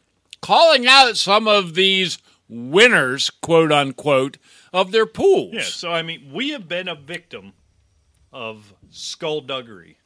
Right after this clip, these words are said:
Speaker 1: And malfeasance.
Speaker 2: Of malfeasance.
Speaker 1: Yes.
Speaker 2: Of just insanity. So we run the pool, we
Speaker 1: Yeah.
Speaker 2: get the winner, right?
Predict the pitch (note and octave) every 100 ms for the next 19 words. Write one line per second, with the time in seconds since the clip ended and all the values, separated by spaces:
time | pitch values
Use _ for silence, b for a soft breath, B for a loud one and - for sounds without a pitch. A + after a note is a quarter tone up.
0 | - F3+ D3 C#3+ C3+ C#3 E3+ B2 B2+ D3
1 | D3+ - D3+ B2 F2+ D#2+ E3 A#3 A2 -
2 | _ b b _ G#2 F#2+ F#2 F#2+ B2+ _
3 | _ _ E3 D3 D#3 C3 B2 - F3+ F#3
4 | C3+ F#2 E2+ - C#3+ C3+ C3 F#3 B3 -
5 | D#3 C3 D#3 _ _ _ _ - C#4+ E3+
6 | F3 A3+ D3 A2+ C3+ _ _ _ _ _
7 | A#2 B2 E3+